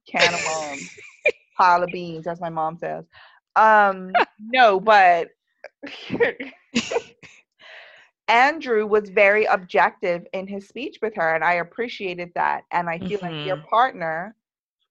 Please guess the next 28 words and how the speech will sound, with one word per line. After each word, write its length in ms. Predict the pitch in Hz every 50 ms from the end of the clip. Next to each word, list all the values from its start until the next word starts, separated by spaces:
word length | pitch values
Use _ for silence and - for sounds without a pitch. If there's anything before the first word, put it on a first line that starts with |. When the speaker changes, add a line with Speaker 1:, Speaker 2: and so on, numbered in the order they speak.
| _ _
Speaker 1:
if 140 | - - 240
your 160 | 240 294 311
partner 380 | 339 330 320 277 269 254 240 220
is 100 | 220 214 - -
always 420 | - 202 208 214 214 214 214 -
just 200 | 220 208 208 -
a 100 | 196 185 175 156
yes 340 | 175 160 165 202 196 _ -
man 240 | 190 180 180 180 196
to 140 | - 202 - - -
everything 600 | 147 160 180 190 214 226 220 - 214 208 208 196
you 120 | 185 175 175
say, 540 | - - - 180 180 202 226 277 311 339 359 _ _ _ _ _ _ _
is 220 | - 240 269 262 -
your 140 | 269 262 247
partner 400 | - - 240 220 202 214 208 196
Speaker 2:
Yeah. 20 |
Speaker 1:
really 300 | 185 196 208 208 208 208
being 300 | 180 180 190 190 185 180 - -
a 80 | 185
good 320 | 175 170 - 185 175 175 170
mirror 540 | 170 165 165 190 196 202 196 175 170 170 - _
for 100 | 170 165
you? 400 | 165 156 - - - - 226 - _ _ _ _ _ _ _ _ _ _ _ _ _ _ _ - 165 165 156 156 165 156
You 200 | 156 - 233 240
Speaker 2:
Mm-hmm. 0 |
Speaker 1:
know, 500 | 226 220 208 196 196 202 226 247 269 269 -
like, 460 | - 220 214 196 190 180 175 160 -